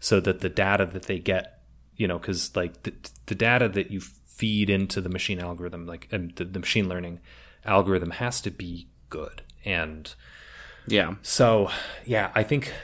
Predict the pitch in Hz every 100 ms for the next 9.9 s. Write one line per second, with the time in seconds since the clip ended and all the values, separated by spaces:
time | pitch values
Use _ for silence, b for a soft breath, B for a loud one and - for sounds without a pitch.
0 | B 127 110 - - - - - _ -
1 | 120 - - - - - _ _ - -
2 | - 117 104 117 123 123 110 - - 107
3 | 90 76 - 110 95 95 95 87 - -
4 | 120 98 92 101 101 95 - - - -
5 | - 113 104 120 131 - 120 110 98 -
6 | 98 95 95 90 - B B B 101 92
7 | 85 - - - - - 160 139 123 120
8 | 120 107 110 101 101 - 87 - 113 123
9 | 117 113 107 101 95 92 85 - 107